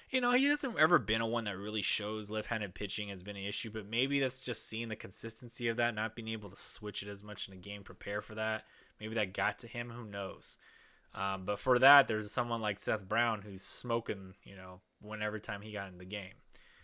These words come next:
Luckily, Jed Lowry's hanging in there too. His last seven days, he's got a two seventy-eight average, and his O P S, um, is at a point seven three nine, still under eight hundred, folks. That's usually where you wanna be at, just a heads up.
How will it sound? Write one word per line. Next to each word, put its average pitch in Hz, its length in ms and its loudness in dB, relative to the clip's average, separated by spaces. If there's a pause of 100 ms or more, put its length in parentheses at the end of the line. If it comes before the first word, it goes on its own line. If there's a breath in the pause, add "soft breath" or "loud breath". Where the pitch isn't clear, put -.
(280 loud breath)
Luckily, 160 400 4
Jed 143 240 6
Lowry's 139 360 6
hanging 127 280 -2
in 123 140 -6
there 123 180 0
too. 110 400 0 (100)
His 98 160 -8
last 113 300 2
seven 113 240 -2
days, 107 240 0
he's 101 100 -10
got 104 180 0
a 95 60 -4
two 101 220 -8
seventy-eight 101 480 -6
average, 101 520 -6 (460 loud breath)
and 107 160 -6
his 101 220 -2
O 113 160 -2
P 104 280 -6
S, - 520 2
um, 98 420 -4
is 110 180 -6
at 98 140 0
a 90 60 -6
point 107 320 -8
seven 95 180 -6
three 95 160 -10
nine, 104 260 -4
still - 320 -8
under 95 220 -8
eight 98 140 -6
hundred, 104 260 -6
folks. - 260 -14
That's 92 200 -12
usually 90 280 -12
where 101 200 -12
you 107 80 -10
wanna 123 180 -2
be 185 220 4
at, 156 140 6
just 120 200 -4
a 107 60 -6
heads 113 200 -6
up. 113 280 0